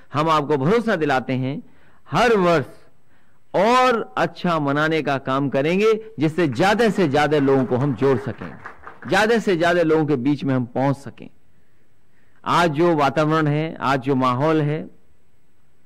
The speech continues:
वहां अधिकारों को छीना जा रहा है। जो अधिकार हमें मिले,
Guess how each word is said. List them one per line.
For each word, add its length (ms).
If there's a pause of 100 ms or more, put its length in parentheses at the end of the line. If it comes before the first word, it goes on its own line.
(380)
वहां 180
अधिकारों 540
को 140
छीना 360
जा 140
रहा 120
है। 200 (2000)
जो 100
अधिकार 440
हमें 240
मिले, 320